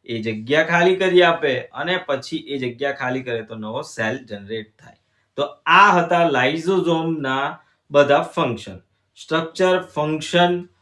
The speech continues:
અને એની જે મહત્વની ભૂમિકા આપણા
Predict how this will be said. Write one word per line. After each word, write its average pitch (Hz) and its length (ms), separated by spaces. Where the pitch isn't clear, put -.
અને 170 400
એની 160 280
જે 175 140
મહત્વની 170 640
ભૂમિકા 156 640
આપણા 143 600